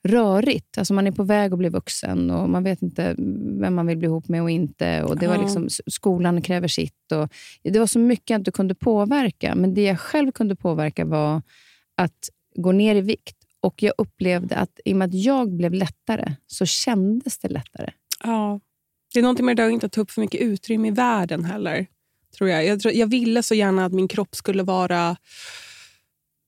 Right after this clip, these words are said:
Speaker 2: hård och skyddad. Inga mjuka delar så att ingen kunde komma åt mig. Så att man inte, jag inte skulle kunna bli kritiserad. Att om jag bara var perfekt, då skulle jag inte känna mig så ledsen och rädd och osäker. Och
Speaker 1: Mm.
Speaker 2: perfektion i mitt huvud var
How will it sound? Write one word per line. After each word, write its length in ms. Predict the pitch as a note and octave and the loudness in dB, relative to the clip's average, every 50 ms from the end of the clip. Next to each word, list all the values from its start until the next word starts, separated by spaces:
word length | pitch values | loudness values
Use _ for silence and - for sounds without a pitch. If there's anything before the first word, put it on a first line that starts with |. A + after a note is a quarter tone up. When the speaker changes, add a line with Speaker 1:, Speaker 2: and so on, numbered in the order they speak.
| _ _ _ _ _ _ | _ _ _ _ _ _
Speaker 2:
hård 440 | - - - B3 C4 C4 A#3+ A#3+ G#3 | -14 -4 0 2 4 4 4 4 2
och 160 | - G#3 - | -2 -4 -6
skyddad. 580 | - - A#3+ G3+ E3 E3 G3+ F3+ - E3 E3 D#3 - - _ _ - - | -4 -2 -2 0 0 0 0 0 -2 -2 -6 -6 -8 -12 _ _ -2 0
Inga 280 | A3+ A3 G#3 G#3 G#3+ | 2 4 4 4 4
mjuka 400 | A3+ A3+ A3+ G#3+ F#3+ - - G3+ | 4 4 4 2 2 0 0 2
delar 400 | F#3+ G3 F#3+ F3+ F3+ F#3 F3+ E3+ | 2 4 4 4 4 2 2 2
så 120 | E3+ - E3+ | 0 -2 -2
att 80 | E3 | 0
ingen 200 | F3 F3 F3 E3+ | 0 0 0 0
kunde 220 | - F#3 F3+ F3 E3+ | 0 0 0 0 0
komma 240 | - F#3 F3+ F#3 | 0 -2 0 0
åt 260 | F#3 F3+ F3+ - - - | 0 0 -2 -2 -4 -4
mig. 180 | D3+ - - | -4 -4 -4
Så 120 | - - F3+ | -4 -4 -4
att 60 | F3 | -2
man 120 | F3 F3 | 0 0
inte, 240 | F3 E3 - - E3+ | -2 -2 -2 -2 0
jag 80 | F#3 F3+ | 0 0
inte 160 | F3+ - F3+ | 0 -2 -2
skulle 340 | - - - G#3+ G3 F#3+ F#3+ | -4 -2 0 0 2 2 0
kunna 420 | - - A#3 G#3+ G3 G3 G#3 G3+ | 0 0 0 2 2 2 2 0
bli 180 | F3 D#3+ - - | 0 -2 -4 -6
kritiserad. 600 | - - D#3+ - F3+ - - - - - - - | -10 -12 -12 -12 -10 -8 -8 -6 -6 -6 -4 -4
Att 140 | F3+ F#3 - | -4 -4 -2
om 100 | F#3 F#3 | 0 0
jag 100 | F#3+ F3+ | 0 0
bara 160 | G3 G3+ G3+ | 0 0 0
var 120 | F#3+ G3+ | -2 -2
perfekt, 760 | F#3 - G3 F#3 - - F#3+ - - - - - - - - - _ _ | -4 -4 -4 -4 -2 -2 -4 -4 -6 -10 -12 -12 -12 -14 -14 -16 _ _
då 60 | - F#3 | -8 -6
skulle 220 | - - F3+ F#3 | -6 -4 -2 0
jag 40 | F3+ | 0
inte 140 | F3+ F3 F3 | 0 -2 -2
känna 260 | - F#3+ F3 F3 F3 | -2 -2 0 0 0
mig 140 | F3 F3 E3+ | 0 -2 -2
så 160 | - F#3 F3 - | -4 -6 -6 -4
ledsen 540 | - F3+ F3+ - - - - F3+ F3 F3 | -4 -6 -6 -6 -8 -6 -4 -2 -2 0
och 80 | F3 F3 | 0 -2
rädd 260 | F3 E3+ E3+ E3+ F3 | -2 -2 -2 -2 -2
och 80 | F3+ E3+ | -2 -2
osäker. 640 | F#3 F3+ - - F3+ F3+ - - F3 - - F3+ - _ _ _ - | -2 -2 -2 -4 -4 -4 -4 -6 -6 -6 -6 -8 -10 _ _ _ -4
Och 60 | F#3+ | -2
Speaker 1:
Mm. 100 | F3 E3 | -2 0
Speaker 2:
perfektion 680 | D#3+ F#3+ F3+ - F#3+ - - A#3 G#3+ G3 F#3+ F#3 F#3 F#3 - _ _ _ _ _ _ _ - | -2 -2 -2 -2 -4 -2 0 2 2 4 2 2 0 -2 -6 _ _ _ _ _ _ _ -4
i 60 | F#3 | -2
mitt 240 | F3+ F3 E3+ - - | -2 -2 -2 -4 -4
huvud 200 | F#3 F3+ F3+ F3 | -4 -4 -2 -2
var 260 | F3+ E3+ E3+ F3+ | -2 -2 -2 -4